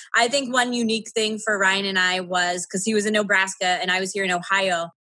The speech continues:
And so throughout our dating, we had to talk on the phone a lot, which I think is unique and I, I value because I feel like in the dating world today, when people go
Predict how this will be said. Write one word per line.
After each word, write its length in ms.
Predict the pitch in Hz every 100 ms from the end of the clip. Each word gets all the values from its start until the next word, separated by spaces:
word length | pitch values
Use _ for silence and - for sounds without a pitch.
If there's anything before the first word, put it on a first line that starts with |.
| -
And 180 | 196 202
so 560 | - 220 208 196 190 -
throughout 320 | 220 233 220 202
our 100 | 202
dating, 480 | 202 202 220 220 190
we 120 | 190
had 140 | 202 185
to 80 | 185 -
talk 260 | 214 202 - 185
on 80 |
the 100 | 175 160
phone 200 | 196 190
a 60 | 180
lot, 220 | 170 147 -
which 120 | 190 220
I 80 | 254
think 220 | 262 226
is 340 | 196 185 180 _ _ _ _
unique 500 | 202 196 196 233 311 233
and 100 | 208
I, 240 | 208 202 -
I 140 | 190 190
value 480 | 190 196 233 277
because 420 | 220 226 - 202 196
I 120 | 202
feel 200 | 226 226
like 200 | 214 208
in 80 | 202
the 80 |
dating 400 | 190 190 185 196
world 260 | 202 196 190
today, 460 | 185 170 175 180 190
when 140 | 175
people 300 | 190 185 185
go 240 | 180 180